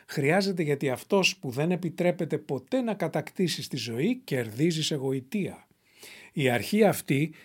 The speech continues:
ισχύει σε κάθε εμπορική δραστηριότητα. Κάθε κατάστημα έχει φωτεινή επιγραφή για να τραβά την προσοχή. Φυσικά, αν όλα είναι φωτεινά, όλα είναι ομοιόμορφα. Όλα τα λαμπερά κορίτσια στο TikTok μοιάζουν μεταξύ τους.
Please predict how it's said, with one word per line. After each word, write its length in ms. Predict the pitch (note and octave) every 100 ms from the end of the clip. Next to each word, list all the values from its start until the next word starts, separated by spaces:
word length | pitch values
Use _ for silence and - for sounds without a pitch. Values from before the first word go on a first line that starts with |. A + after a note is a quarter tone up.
| -
ισχύει 420 | E3 - - G#3+
σε 140 | A3+
κάθε 300 | G#3 - C4+
εμπορική 440 | A3+ D#3 D3 C3 D3
δραστηριότητα. 840 | A#2+ A#2 - A#2+ A#2 A2 - - - - - - _
Κάθε 300 | - F#3 A3
κατάστημα 680 | A#3 F#3 D#3+ D#3+ C#3 F#3+ G3+ -
έχει 260 | G3 E3+
φωτεινή 540 | - C#3+ - A#2 C3+ A#3
επιγραφή 540 | G#3 E3 C3+ A#2 F#3+
για 160 | A3+ G3
να 120 | D3+
τραβά 300 | C#3 C3+ G#3
την 120 | G3+
προσοχή. 560 | G3+ F#3+ G3+ B3+ D3+ - _ _ - - - _
Φυσικά, 580 | - - C#3 F#3 F#3 F#3+
αν 200 | B2+ B2
όλα 220 | C#3 G3
είναι 140 | A#3 F#3+
φωτεινά, 680 | - D3 B2 A2 A2+ C3 -
όλα 300 | - G#3 A#3
είναι 220 | B3 B3
ομοιόμορφα. 800 | B3+ C4 D4+ A#3+ A#2 G2 - F2 _ - _ _
Όλα 460 | A3+ A3+ A3+ G3 D#3+
τα 120 | D3
λαμπερά 480 | D3 C#3 C#3+ D3 D3
κορίτσια 600 | D3+ C3 C#3 B2+ - B2
στο 220 | - A2 -
TikTok 460 | A#2+ - - A#3 B3+ - _ _
μοιάζουν 440 | - C#3+ D#3+ F3+ A3
μεταξύ 500 | G#3+ A#3 A3 C#4 G#3+
τους. 360 | - F2+ -